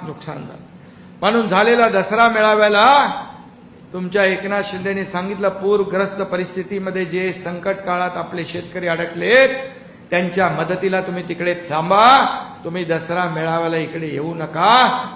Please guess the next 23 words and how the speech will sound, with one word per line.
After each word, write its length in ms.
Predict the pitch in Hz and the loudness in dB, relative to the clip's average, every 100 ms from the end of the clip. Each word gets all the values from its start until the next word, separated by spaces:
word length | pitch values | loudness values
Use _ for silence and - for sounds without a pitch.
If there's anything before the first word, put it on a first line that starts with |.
| - | -6
त्यांचा 380 | 175 175 190 170 | -4 -2 -2 -4
दसराही 520 | 151 151 165 175 175 | -4 -6 -4 -2 -2
नीट 380 | 160 170 165 - | -4 -6 -8 -6
झाला 200 | 151 165 | -2 -2
पाहिजे. 840 | - 156 143 175 233 254 208 - - - | -2 -4 -2 2 6 6 4 -4 -10 -10
म्हणून 180 | 170 190 | -4 0
आपण 240 | 190 196 180 | 0 0 -4
फक्त 240 | 170 - | -6 -4
बोललो 460 | 180 151 170 190 208 | -4 -2 -2 0 0
नाही 640 | 202 220 226 202 131 - - - | 2 2 2 0 -4 -12 -14 -6
तर 80 | 214 | -4
सगळं 360 | - 202 220 | -2 0 2
साहित्य 480 | 202 - 208 220 233 | 0 2 0 0 -2
पाठवलं, 560 | - 208 208 233 247 226 | 0 2 2 2 2 2
जीवनावश्यक 720 | 175 208 233 226 220 233 190 | 2 2 2 2 2 0 0
वस्तू 280 | 202 - 247 | -2 -4 -4
पाठवल्या, 500 | 247 226 247 254 240 | 0 2 2 2 2
कपडे 400 | 240 208 240 254 | 0 0 2 4
पाठवले, 500 | 254 240 262 262 254 | 2 2 2 2 2
भांडीकुंडी 560 | 175 220 247 247 254 | 0 -2 -4 -4 -4
पाठवली, 500 | 254 262 247 269 262 | -2 -2 2 2 0
सगळं 300 | 226 196 262 | -2 0 0
पाठवलं. 560 | 294 240 220 208 190 | 0 -2 -4 -4 -4